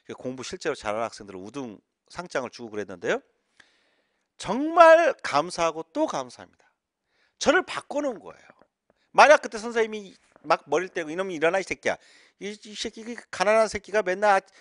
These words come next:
새벽에 우유 배달하면 새끼야 창피한 줄 알고 새끼야. 임마, 더 임마 고개를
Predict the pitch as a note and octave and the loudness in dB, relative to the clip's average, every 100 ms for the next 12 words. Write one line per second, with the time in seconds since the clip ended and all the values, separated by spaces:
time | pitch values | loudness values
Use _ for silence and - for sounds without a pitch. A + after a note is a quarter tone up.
0 | _ - A#3+ A3 G#3+ F#3+ D#3 G#3+ G#3 G3 | _ -6 -2 0 0 0 -2 -2 0 2
1 | F3+ F3+ E3+ E3+ G3 _ - C#4 - C4 | 2 0 -6 -8 -8 _ -8 -8 0 0
2 | A3 G#3+ F#3 E3 E3 G3 A3 - - _ | 2 2 2 0 -2 -2 -4 -12 -20 _
3 | - G3+ A3+ B3+ - _ _ - G#3 A#3 | -12 2 4 4 -2 _ _ 2 4 4
4 | G#3 G3+ - - G#3 A3 | 4 2 2 -6 -4 -4